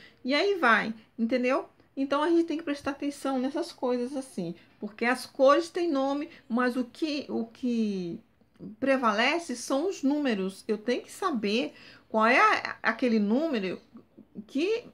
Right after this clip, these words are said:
é, é, que cor lhe corresponde, tá? Que reflexo lhe corresponde. E eu tenho que saber também qual é o reflexo que vai neutralizar aquela cor que eu não quero,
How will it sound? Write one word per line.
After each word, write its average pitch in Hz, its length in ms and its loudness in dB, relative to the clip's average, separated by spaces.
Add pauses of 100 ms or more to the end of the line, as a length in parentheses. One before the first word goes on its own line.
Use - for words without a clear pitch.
é, 202 680 -2
é, 170 40 -8
que 370 140 0
cor 320 320 0
lhe 427 120 2
corresponde, 202 1040 -2 (220)
tá? 262 180 0
Que 302 140 -4
reflexo 294 720 2
lhe 320 100 2
corresponde. 202 960 -4 (600)
E 220 80 -2
eu 277 80 6
tenho 381 240 -4
que 370 100 -4
saber 226 720 -2 (160)
também 208 520 -4 (200)
qual 226 320 2
é 277 120 2
o 403 60 0
reflexo 240 800 -4
que 247 120 -2
vai 262 280 2
neutralizar 294 960 -2
aquela 349 400 0
cor 330 320 -4
que - 140 -4
eu 294 80 0
não 427 160 -6
quero, 247 500 0